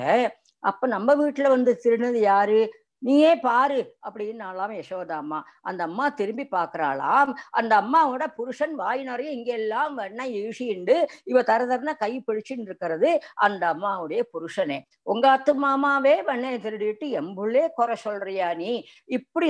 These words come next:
சமாளிப்பாளாம் யசோதாம்மா. ஒவ்வொரு முறையும் இப்படி இவன் பண்ற மாயா லீலைகளை எல்லாம் பார்த்து கோபிகைகளும் யசோதாம்மாவும் கோபர்களும் மாடுகளும் கண்டுகளும் கண்டுக்குட்டிகளும்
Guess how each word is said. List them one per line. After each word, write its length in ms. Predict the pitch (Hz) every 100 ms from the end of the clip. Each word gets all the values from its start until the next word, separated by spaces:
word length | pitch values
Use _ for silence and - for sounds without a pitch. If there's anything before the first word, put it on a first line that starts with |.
| 254
சமாளிப்பாளாம் 880 | 247 285 339 339 294 277 269 302
யசோதாம்மா. 720 | 262 - 254 254 233 226 233 277
ஒவ்வொரு 420 | 233 196 254 269
முறையும் 420 | 247 233 262 294 269
இப்படி 200 | 247 220
இவன் 240 | 220 208
பண்ற 340 | 196 214 226
மாயா 440 | 190 185 202 240 240
லீலைகளை 520 | 214 226 214 208 196
எல்லாம் 400 | 185 190 247 233
பார்த்து 440 | 202 208 - 247 - - -
கோபிகைகளும் 680 | 165 226 240 220 196 190 180
யசோதாம்மாவும் 1040 | 170 160 233 262 247 240 208 202 180 180 160
கோபர்களும் 640 | 170 226 262 233 220 202 160
மாடுகளும் 600 | 170 254 240 226 202 165
கண்டுகளும் 640 | 165 220 254 240 208 180
கண்டுக்குட்டிகளும் 800 | 165 214 277 240 - 214 220 180